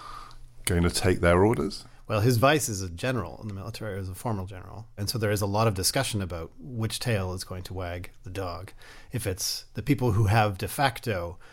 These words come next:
Speaker 2: hierarchy within the military, or if it's him who has a larger political and public position, which somehow he has taken and borrowed as an idea of what the military represents, which is something very different. Because, of course, Brazilian military has,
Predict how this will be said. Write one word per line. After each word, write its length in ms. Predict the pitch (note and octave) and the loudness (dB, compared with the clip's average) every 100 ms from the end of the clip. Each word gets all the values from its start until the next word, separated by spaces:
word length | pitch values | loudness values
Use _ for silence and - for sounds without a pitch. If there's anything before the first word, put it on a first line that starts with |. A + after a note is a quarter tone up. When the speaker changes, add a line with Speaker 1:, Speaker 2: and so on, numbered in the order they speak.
| - | -12
Speaker 2:
hierarchy 480 | - B2 G#2+ G2 A2+ | 0 2 2 0 -4
within 260 | F#2+ F#2+ D#3 | -4 4 6
the 60 | |
military, 640 | B2+ A2+ A2 A#2+ A2 A2 G#2+ - - - | 6 4 2 -2 -2 -2 -4 -10 -16 -4
or 100 | A#2 | -2
if 100 | - | -2
it's 180 | G2+ - | -4 0
him 240 | A#2+ G#2+ | 2 2
who 80 | G#2 | 2
has 200 | G2+ G2 | 0 0
a 80 | F#2 | -2
larger 480 | G2 G2+ F#2 F2+ - - - | -2 -2 -4 -8 -10 -18 -10
political 420 | - B2+ A#2 A2 F2+ | 2 4 4 2 -2
and 120 | F2+ | 0
public 340 | C3 A2+ F#2+ | 0 0 0
position, 580 | - F#2 F2+ - F2 E2+ - - - | -2 -2 -4 -4 -4 -6 -10 -16 -10
which 120 | A2+ | -4
somehow 560 | - G#2+ G2 G2+ F#2 F2 - - - | 0 2 2 2 0 -4 -12 -20 -2
he 140 | D3 | 2
has 200 | C3 A2+ | 4 4
taken 540 | - A2+ A2+ G2+ F#2+ - - - - - - - | 2 0 0 -2 -4 -8 -18 -20 -20 -20 -20 -12
and 360 | F#2+ E2 F2 | -8 -8 -2
borrowed 420 | A2+ D3+ C#3+ B2 A2 | 6 8 10 8 4
as 140 | G2+ | 0
an 80 | G2+ | -2
idea 340 | G2+ F#2 F2+ | -4 -4 -6
of 80 | F2+ F2+ - - | -8 -12 -18 -10
what 160 | A2 | -8
the 60 | - | -6
military 400 | G2 F#2+ - F2 | -6 -6 -8 -10
represents, 640 | E2 - E2 D#2+ - - - - - - | -12 -12 -12 -12 -12 -14 -14 -20 -20 -14
which 160 | - | -10
is 80 | - | -6
something 300 | A#2 - G2+ | -4 -4 -4
very 280 | F#2+ F#2 D#2 | -4 -4 -6
different. 460 | F#2+ - D2+ D#2 - - - | -8 -10 -12 -16 -18 -20 -12
Because, 340 | A#2 A#2 - | -10 -8 -10
of 80 | - | -6
course, 200 | - A2+ | -2 0
Brazilian 440 | A2+ C3 C3 C3+ | 2 4 6 6
military 440 | A#2 A#2+ A2+ G#2 F#2 | 4 2 0 -4 -6
has, 320 | G2+ F2+ - | -8 -8 -10